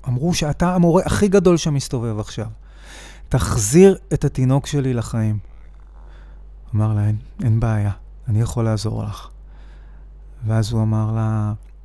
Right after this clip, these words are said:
"אבל כדי לעזור לך, אני צריך רק דבר אחד שאת תעשי.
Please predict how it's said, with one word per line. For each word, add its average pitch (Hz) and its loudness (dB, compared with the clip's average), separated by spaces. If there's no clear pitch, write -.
"אבל - -6
כדי 135 0
לעזור 165 4
לך, 156 0
אני 127 2
צריך 131 -2
רק 151 -2
דבר 143 0
אחד 131 -4
שאת - -4
תעשי. 117 -4